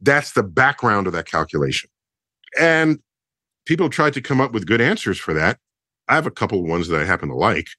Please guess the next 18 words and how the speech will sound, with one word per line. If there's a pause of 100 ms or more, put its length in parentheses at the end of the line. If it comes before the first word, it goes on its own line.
(540)
which
is, (200)
if
you're
really
that
expansionist, (720)
then (100)
ultimately (260)
you
will
be
the
seeds
of
your
own
demise.